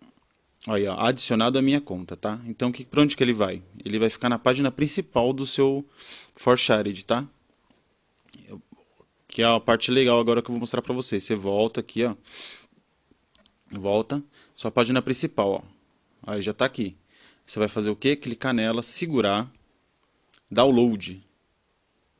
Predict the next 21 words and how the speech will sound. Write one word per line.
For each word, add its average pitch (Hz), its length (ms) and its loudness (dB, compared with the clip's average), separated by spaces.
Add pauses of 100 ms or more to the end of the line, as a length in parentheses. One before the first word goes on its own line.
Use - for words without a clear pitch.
(1160)
E 107 140 -2
ele 120 160 0
vai 127 140 -4
começar 131 320 -2
fazendo 143 240 -2
download, 117 440 0
ó. 90 120 -8 (200)
Ele 120 200 0
não 139 100 2
mostra 139 400 -2
aqui, 110 160 -8
tá? 101 140 -4
Ele 101 100 -2
mostra 107 320 -2
na 113 180 0
aba 117 140 -2
aqui 117 160 -6
em 143 40 -4
cima, 90 340 -8
tá? 98 160 -4
Ó. 92 100 -4